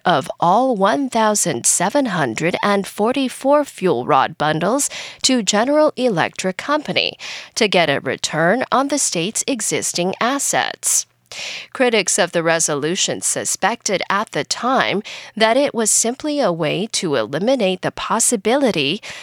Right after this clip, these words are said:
that the fourth nuclear power plant would never be commercially operated.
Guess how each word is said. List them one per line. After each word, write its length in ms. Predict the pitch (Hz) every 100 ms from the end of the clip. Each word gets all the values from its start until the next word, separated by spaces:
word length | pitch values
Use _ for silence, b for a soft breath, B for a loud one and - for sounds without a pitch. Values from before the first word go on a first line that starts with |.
| B
that 200 | 294 285
the 100 | -
fourth 420 | - 214 202 202 196
nuclear 480 | 175 165 165 147
power 420 | 127 - 180 208 190
plant 540 | - 113 156 208 -
would 160 | 190 175
never 460 | 170 175 277 294
be 200 | - 208
commercially 760 | - 165 127 120 - 170 185 -
operated. 920 | 202 262 277 240 151 123 87 67 -